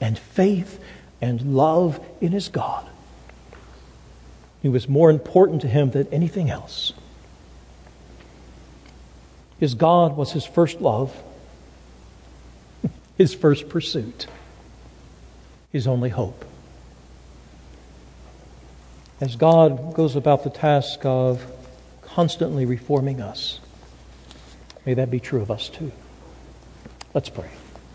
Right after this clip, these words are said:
Father, establish the work of our hands. Strip away from us that which we put before you.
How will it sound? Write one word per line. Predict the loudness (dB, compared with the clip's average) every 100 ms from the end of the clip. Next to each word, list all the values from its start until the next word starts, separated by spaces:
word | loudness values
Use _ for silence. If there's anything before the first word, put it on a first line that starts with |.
| -20 -20 -20 -20 -20 -20 -20 -20 -20 -18 -18 -20 -20 0
Father, | 4 4 4
establish | -2 2 4 4 -2 -2
the | 2
work | 4 4
of | 0
our | -2 -2
hands. | -2 -4 -6 -8 -14 -18 -20 -20 -20 -20 -20 -20 -20 -20 -18
Strip | -16 2 2 4
away | 6 6 6
from | 2 0 0
us | 0 -4 -6
that | -2 0
which | 0 -4 -4
we |
put | -2 0 2
before | 0 -4 -2 -2
you. | -4